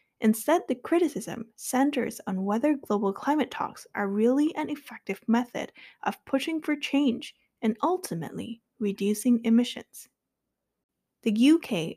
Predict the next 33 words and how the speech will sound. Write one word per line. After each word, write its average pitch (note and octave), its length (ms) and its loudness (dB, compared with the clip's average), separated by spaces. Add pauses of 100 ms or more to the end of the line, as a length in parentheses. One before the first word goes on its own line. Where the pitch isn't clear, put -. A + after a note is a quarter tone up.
is - 160 -8
presiding A#3+ 580 -2
over A3+ 260 -4
cop - 320 -2
twenty-six D4 580 -4 (240)
through C4+ 220 4
to D4 180 -2
November G3+ 420 0
twelve, G#3+ 400 0 (400)
regarded C4 580 4
as - 380 -8
one C4 260 4
of D#4 140 0
the D#4 80 4
most F3+ 280 2
important B3 600 0
diplomatic A#3+ 600 0
meetings A#3+ 560 2
in G3+ 140 0
history. - 680 -6 (640)
It A3 120 2
has A#3 260 0
yielded C4+ 400 4
some A3 240 0
positive A3 540 -4
developments, - 640 0 (320)
including G3+ 420 2
pledges - 600 0 (220)
to - 160 -4 (100)
end B3+ 260 2
and D#4 160 0
reverse C#4 440 4
deforestation, F#3+ 960 -4